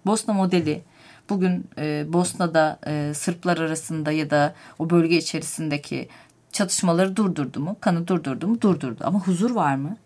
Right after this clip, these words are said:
Hala bir takım sıkıntılar var. Hala insanlar, e, o psikolojik sınırı aşabilmiş değiller. Çünkü Bosna'da savaşın bitmesi insanların yorulmasıyla alakalıydı. İnsanlar savaşmaktan yoruldular orada. Suriye'de de bu olacak. Yani eğer,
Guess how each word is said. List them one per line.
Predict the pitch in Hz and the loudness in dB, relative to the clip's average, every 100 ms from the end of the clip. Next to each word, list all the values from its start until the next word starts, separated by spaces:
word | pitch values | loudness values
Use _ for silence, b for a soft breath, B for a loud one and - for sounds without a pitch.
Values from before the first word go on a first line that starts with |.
| _ _ _ _ _ | _ _ _ _ _
Hala | 247 254 220 | 6 8 8
bir | 170 | 2
takım | - 147 - | -8 -12 -10
sıkıntılar | - - - - 95 - | -8 -8 -8 -8 -8 -8
var. | - - - b b b - | -10 -14 -18 b b b 6
Hala | 208 240 233 | 8 12 10
insanlar, | 285 180 185 170 165 160 - - | 8 2 2 2 0 -2 -6 -6
e, | 156 151 147 | -4 -2 -4
o | - - | -8 -6
psikolojik | - - 180 170 - | -4 2 2 2 -4
sınırı | 175 165 | -2 0
aşabilmiş | - 175 151 147 143 - | 0 -2 -2 -2 -4 -6
değiller. | 131 - 80 - b - | -6 -4 -4 -6 b -2
Çünkü | 240 233 | 0 2
Bosna'da | 214 226 - 214 190 180 - | 4 2 2 2 2 2 0
savaşın | - 185 175 185 208 196 b b b | -4 0 0 0 -2 -4 b b b
bitmesi | 185 - 196 - | -4 -2 -2 0
insanların | 180 175 190 185 185 180 | 0 2 2 4 4 2
yorulmasıyla | 160 170 165 165 - 160 127 | 2 0 -2 -2 -2 -2 -2
alakalıydı. | - - - 113 175 | -4 -8 -8 -4 -2
İnsanlar | 180 208 202 185 | 2 4 4 2
savaşmaktan | 170 160 165 175 170 170 | 0 -2 -2 -4 -2 -2
yoruldular | 156 156 151 151 143 127 | 0 -2 -2 -2 -4 -6
orada. | - - - b b | -8 -10 -14 b b
Suriye'de | - 277 254 240 | 4 6 6 2
de | 185 | 0
bu | 139 | -4
olacak. | - - - - _ b b | -6 -10 -14 -14 _ b b
Yani | 139 135 - - B B | -2 -2 -4 -12 B B
eğer, | - 175 202 208 | 2 6 8 6